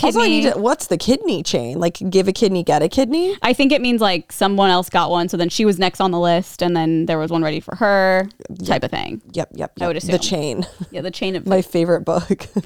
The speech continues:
Speaker 2: The Chain. <laughs> Everyone kidnap a kidney.
Speaker 1: Um, <laughs> yeah. Uh, kidnap a person and get their kidney so that it can make the list go shorter so that
Speaker 2: Yeah.
Speaker 1: I will get my kidney.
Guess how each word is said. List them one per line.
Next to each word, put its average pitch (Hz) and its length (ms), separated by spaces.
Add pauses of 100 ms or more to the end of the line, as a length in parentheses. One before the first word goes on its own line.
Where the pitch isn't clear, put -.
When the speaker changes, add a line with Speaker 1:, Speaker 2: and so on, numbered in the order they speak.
Speaker 2:
The 233 60
Chain. 208 400 (380)
<laughs> - 1500
Everyone 269 240
kidnap - 360
a 269 60
kidney. 226 460
Speaker 1:
Um, 214 640
<laughs> 226 100
yeah. 180 420 (300)
Uh, - 160 (180)
kidnap 240 300
a 269 60
person 214 440
and 185 580
get 196 180
their 202 140
kidney 165 600
so 180 220
that 175 320
it - 160
can 185 300
make 151 140
the 143 120
list - 440
go 135 180
shorter - 340
so 202 120
that 165 280
Speaker 2:
Yeah. - 20
Speaker 1:
I 143 160
will 139 120
get 143 160
my 135 160
kidney. 123 480